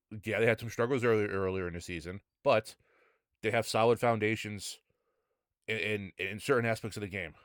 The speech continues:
a solid defense. Uh, Tua was also hurt, so the offense couldn't run the way he wanted it to run.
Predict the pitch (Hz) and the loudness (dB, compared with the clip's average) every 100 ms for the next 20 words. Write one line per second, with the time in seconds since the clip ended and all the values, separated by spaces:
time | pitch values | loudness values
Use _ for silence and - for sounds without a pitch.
0 | - 92 104 104 92 95 90 82 71 - | -10 -4 0 0 0 -6 -6 -8 -8 -14
1 | - _ - - _ _ - 104 92 - | -16 _ -20 -20 _ _ -4 -2 0 0
2 | 151 151 127 - 117 113 98 90 71 - | 0 2 0 0 0 0 -4 -6 -8 -6
3 | 95 113 113 113 - 113 104 107 104 104 | 0 0 0 -4 -6 -4 -4 -2 -2 -2
4 | 98 98 92 90 90 95 90 76 | -4 -4 -6 -8 -6 -4 -4 -8